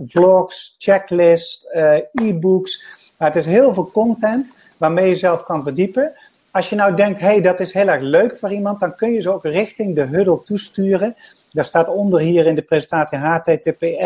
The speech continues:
S dubbele punt slash slash slim punt de huddle punt N L. Dat is het, eh, het adres waar je alles kan vinden. Daar vind je ook alle sprekers.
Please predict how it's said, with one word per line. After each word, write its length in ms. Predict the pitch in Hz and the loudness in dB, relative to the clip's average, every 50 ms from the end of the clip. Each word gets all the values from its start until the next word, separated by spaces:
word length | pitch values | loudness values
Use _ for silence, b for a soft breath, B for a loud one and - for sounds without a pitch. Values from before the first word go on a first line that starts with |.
| 170 | 0
S 220 | 170 165 - - - | 0 0 -2 -6 -6
dubbele 300 | 147 131 151 151 156 147 | -4 -4 -4 -4 -6 -6
punt 220 | - 160 151 143 | -4 -4 -4 -4
slash 300 | - - - 160 147 - | -4 -2 -2 -2 -2 -4
slash 360 | - 160 151 147 139 - - - b b b b | -4 -2 0 0 0 -2 -8 -16 b b b b
slim 440 | b - - 185 180 180 165 170 - | b -4 0 0 0 0 0 -4 -2
punt 260 | - 175 165 151 135 | -2 0 0 0 0
de 80 | 139 | 0
huddle 340 | 131 127 151 170 170 160 143 | 0 0 2 2 4 2 2
punt 280 | - - - 151 139 - | 0 0 -2 -4 -2 -2
N 200 | 135 135 143 160 | -2 0 2 2
L. 200 | 185 214 240 B B B B B B B _ | 2 2 0 B B B B B B B _
Dat 280 | - 127 123 175 196 220 | -8 -2 2 2 2 2
is 180 | 226 202 175 175 | 2 0 0 0
het, 240 | 185 170 - - | -2 -2 -2 0
eh, 460 | 175 170 160 156 156 151 151 147 143 147 165 - | 2 2 4 4 2 2 2 2 0 0 -2 -4
het 180 | 165 156 - | -6 -6 -6
adres 360 | - 170 151 151 165 165 160 | -6 -4 -4 -2 -2 -2 -2
waar 140 | - 170 156 | 0 0 0
je 80 | 156 165 | 0 0
alles 240 | 175 170 160 139 - | -2 -2 -4 -4 -6
kan 160 | - 143 123 | -8 -8 -6
vinden. 240 | 165 175 185 190 160 | -4 -2 -2 0 0
Daar 120 | 160 143 | -2 -2
vind 160 | 151 180 170 | -2 -4 -4
je 60 | 165 | -4
ook 140 | 160 - - _ | -6 -8 -8 _
alle 240 | - 208 202 214 220 | -2 0 0 0 0
sprekers. 880 | - - - _ - 160 165 180 180 180 196 202 - - - _ _ | -2 -6 -8 _ -2 0 0 0 0 0 -2 -4 -4 -6 -14 _ _